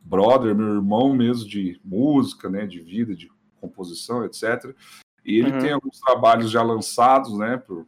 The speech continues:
Speaker 1: gravadoras grandes, et cetera. Mas, assim, pra você realmente atingir uma quantidade grande pra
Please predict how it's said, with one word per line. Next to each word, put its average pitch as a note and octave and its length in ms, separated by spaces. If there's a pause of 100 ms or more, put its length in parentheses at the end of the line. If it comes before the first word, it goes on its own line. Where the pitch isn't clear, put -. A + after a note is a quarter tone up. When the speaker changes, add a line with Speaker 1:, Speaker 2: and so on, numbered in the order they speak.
Speaker 1:
gravadoras F#2 640
grandes, B2 720
et F#2 120
cetera. B2 480 (540)
Mas, C3+ 300
assim, D#3 420
pra B2+ 240
você C3 260
realmente C#3+ 460
atingir C#3 1000 (260)
uma A2+ 200
quantidade A#2 580
grande A#2 380
pra A2+ 400